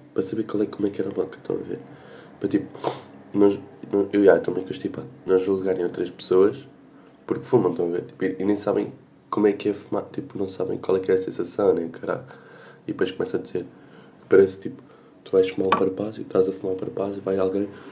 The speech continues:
"Ih, vais ficar paraplégico, ih, vais morrer." E não. Tipo, mano, é, é tranquilo. Tipo, não morres. Nem, nem morres. Estão a ver? Nem ficas paraplégico.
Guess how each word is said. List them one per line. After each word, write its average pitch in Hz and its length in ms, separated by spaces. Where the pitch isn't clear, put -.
"Ih, 139 260
vais 117 240
ficar 110 380
paraplégico, 95 920
ih, 127 180
vais 113 260
morrer." 92 560
E 92 120
não. 92 240
Tipo, - 260
mano, 80 220
é, 76 160
é - 80
tranquilo. 85 520
Tipo, - 160
não 82 120
morres. - 500
Nem, 82 320
nem 82 140
morres. 92 460
Estão 85 160
a 78 40
ver? 76 160
Nem 85 100
ficas 82 260
paraplégico. 85 560